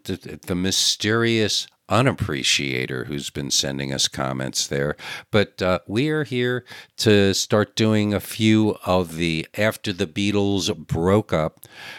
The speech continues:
compilations that were released to kinda complete the collection on L Ps, uh, B-sides,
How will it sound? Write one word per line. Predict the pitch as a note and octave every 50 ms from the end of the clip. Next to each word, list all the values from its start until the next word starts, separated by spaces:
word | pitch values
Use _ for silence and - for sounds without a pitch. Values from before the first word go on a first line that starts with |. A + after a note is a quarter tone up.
| - -
compilations | - - G2+ G2+ G2 - G#2+ F#2 E2+ E2+ D#2+ D2+ D2 - - E2+ D#2+ D#2 -
that | - D#2 D2+
were | C#2+ D2+ D#2+ D#2+
released | D#2+ D#2 D2+ D2 D#2+ D#2+ D#2+ - - -
to | E2
kinda | - - E2+ D#2+ D#2 D#2 D2
complete | - - E2 D2+ - - - F#2 G2 F#2 E2 _ -
the | F#2+
collection | - - F2+ D#2+ D#2+ F2 E2+ - - - - E2+ D#2+
on | D2+ D#2 D#2 D2
L | D2 D2 D2+
Ps, | D2+ - - - D#2+ D2 D2 D2+ D#2+ D#2+ - - - - - - - - - -
uh, | - D2+ D2 C#2+ C#2+ C#2 C2 - _ _ _ _ _ _ - - -
B-sides, | - F#2+ F2 F2 F2 - - - - F#2 E2+ E2+ E2+ E2+ E2+ E2 E2 E2 D2 - - - - - -